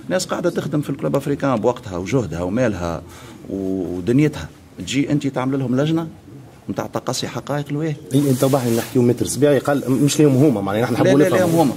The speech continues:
Speaker 1: شفت، شفناه القرار وما همش يضعوا في صباح. شفناه الق-، اللجنه هذيا قال: "باش نفهم، آه، علاش خسروا ماتش جابس، مي سي كوا سيت histoire؟"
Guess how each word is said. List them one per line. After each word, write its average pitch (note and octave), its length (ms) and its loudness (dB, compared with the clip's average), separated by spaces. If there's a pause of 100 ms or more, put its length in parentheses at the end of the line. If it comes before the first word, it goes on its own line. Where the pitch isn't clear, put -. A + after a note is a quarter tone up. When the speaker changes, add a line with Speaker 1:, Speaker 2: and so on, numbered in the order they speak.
(160)
Speaker 1:
شفت، D#3 360 -2
شفناه D#3 360 2
القرار D3+ 360 2
وما D3+ 180 4
همش D#3 180 2
يضعوا B2 220 2
في A2+ 100 -8
صباح. A2+ 340 0 (960)
شفناه D3 360 0 (480)
الق-، G2+ 200 -6
اللجنه B2+ 320 2
هذيا D3+ 420 2 (320)
قال: C#3 120 4
"باش B2+ 180 -2
نفهم، D3 380 4
آه، C#3+ 260 6
علاش C3+ 240 0
خسروا B2+ 300 2
ماتش B2+ 200 2
جابس، A2+ 320 0
مي G#2+ 100 -2
سي B2 100 -2
كوا C3+ 140 0
سيت B2 180 -4
histoire؟" A#2 320 0